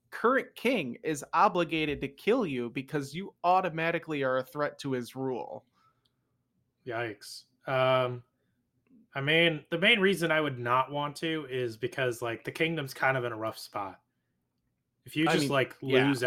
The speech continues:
Speaker 1: it
Speaker 2: everything,
Speaker 1: is.
Speaker 2: you know, that's like your, uh, that's pro-, that's like your death warrant, kind of. You, you
Speaker 1: Well
Speaker 2: might be able to, like, escape as, like, a, like, a prisoner, right? Or I say escape. You might be able to live as a prisoner,
Speaker 1: I
Speaker 2: but
Speaker 1: was gonna say, I, I'm not sure. They,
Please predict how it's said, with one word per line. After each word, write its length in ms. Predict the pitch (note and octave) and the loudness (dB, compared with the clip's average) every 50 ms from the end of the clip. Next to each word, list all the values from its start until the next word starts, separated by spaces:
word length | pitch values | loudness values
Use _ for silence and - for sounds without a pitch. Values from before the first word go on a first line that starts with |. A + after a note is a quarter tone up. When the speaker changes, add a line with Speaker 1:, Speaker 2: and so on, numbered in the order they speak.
| B2+ B2+ C#3 | 2 2 2
Speaker 1:
it 120 | C#3 C3+ C#3 | 0 2 4
Speaker 2:
everything, 300 | C3+ D3+ D#3 D#3 D3+ - | 2 2 2 0 -2 -6
Speaker 1:
is. 220 | - - - - - - _ _ - | -8 -10 -10 -12 -16 -20 _ _ -6
Speaker 2:
you 100 | D3 C#3 | -4 -2
know, 160 | C3+ C3 B2+ | 0 0 0
that's 200 | B2+ D3+ D3+ - | 0 0 0 2
like 220 | G#3 F3 D3+ C3 | 4 2 2 2
your, 400 | D#3 D3 C#3 C3 B2+ A#2 G#2+ - _ _ _ _ _ _ _ _ _ _ _ _ - | 0 0 2 2 2 0 -4 -8 _ _ _ _ _ _ _ _ _ _ _ _ -12
uh, 500 | - C3 B2 B2 A2+ A2 G#2+ G#2+ G#2+ A#2+ - | -8 -6 -6 -4 -4 -4 -4 -4 -6 -8 -10
that's 140 | - C3 - | -10 -10 -2
pro-, 180 | - F3+ D#3+ C#3 D#3 | 0 0 0 2 0
that's 140 | F3 E3+ | -2 0
like 120 | A3+ G#3 F3+ | 0 0 0
your 120 | F3 D3 | 0 2
death 240 | B2 C3+ B2+ - - | 2 2 2 0 0
warrant, 320 | A#2+ G#2+ G#2+ G2+ G2+ G2+ - _ _ _ _ _ | -6 -6 -6 -6 -6 -8 -12 _ _ _ _ _
kind 280 | - C#3+ B2 A2+ G#2+ G2 | -4 -2 -2 -2 -2 -6
of. 140 | G2 F#2+ - _ _ _ _ _ _ _ _ _ _ _ | -10 -14 -14 _ _ _ _ _ _ _ _ _ _ _
You, 140 | - E3+ G3 | 4 4 4
you 120 | F3 F#3 F3+ | 6 8 10
Speaker 1:
Well 20 | |
Speaker 2:
might 200 | F3 E3 E3+ E3+ | 12 12 12 10
be 60 | G3+ | 8
able 160 | F#3+ F3+ F#3 | 4 4 4
to, 80 | F3+ F3 | 2 2
like, 260 | E3+ F3 E3 D3+ - | 2 2 2 0 0
escape 420 | D3+ - - - E3 D#3 D3+ C#3+ D#3 | -4 -8 -4 -2 -2 -2 -2 -2 -4
as, 180 | C#3+ B2 - | -6 -4 -4
like, 160 | C#3+ C3+ B2 C3+ | -4 -4 -4 -4
a, 160 | B2+ A#2+ A#2 | -4 -4 -4
like, 120 | A2+ A#2 A#2 | -6 -8 -8
a 40 | A2+ | -8
prisoner, 520 | - - C#3 B2+ A#2+ A#2 A2+ A2 G#2+ G#2+ | -4 0 0 0 0 0 -4 -8 -8 -8
right? 320 | G#2+ A2 G#2+ G#2+ G#2+ A2+ A2+ - | -8 -8 -8 -8 -10 -12 -10 -4
Or 280 | D3+ C#3 B2+ A#2+ A#2+ A#2+ - B2+ | -2 0 0 0 0 -2 -4 -6
I 60 | A#2 | -8
say 240 | - - - G#2 G2 | -8 -8 -12 -12 -12
escape. 340 | - - - - G#2 F#2+ - | -14 -12 -10 -10 -10 -8 -4
You 80 | C#3+ C#3 | 0 2
might 180 | C#3+ D3 D3+ D3 | 2 2 2 2
be 80 | D#3 | 0
able 140 | D3 C#3 C3+ | -2 -2 -2
to 60 | B2 | -4
live 400 | A#2 A#2+ B2+ C3 C3+ C3 B2+ A#2+ B2 | -4 -2 0 0 0 0 0 -2 -4
as 140 | A2+ G#2+ A2 | -6 -8 -10
a 60 | G2 | -12
prisoner, 580 | - - C#3 B2+ A#2 - A2+ A2 G#2+ G#2 - - B2+ | -8 -6 -4 -4 -6 -6 -10 -12 -12 -12 -12 -8 -2
Speaker 1:
I 60 | A#2+ A3 | 0 2
Speaker 2:
but 20 | |
Speaker 1:
was 140 | A#3 G3+ A#3 | 2 2 2
gonna 100 | B3 A#3 | 0 0
say, 400 | - - B3+ B3 A3+ G#3 - - - - F3 E3+ - - F#3+ - | 2 2 2 2 2 0 -2 -8 -14 -18 -18 -16 -16 -16 -8 0
I, 300 | - G#3 A#3 C#4+ F4+ G4 - - A3 | 4 6 8 8 8 6 6 4 4
I'm 80 | A#3+ B3+ | 4 6
not 200 | D#4+ G4 G4 - | 6 4 4 2
sure. 320 | - - - C#4+ F4 E4 G3+ | -2 0 2 4 4 4 4
They, 240 | E3 F3+ G3+ C4+ | 2 0 0 -2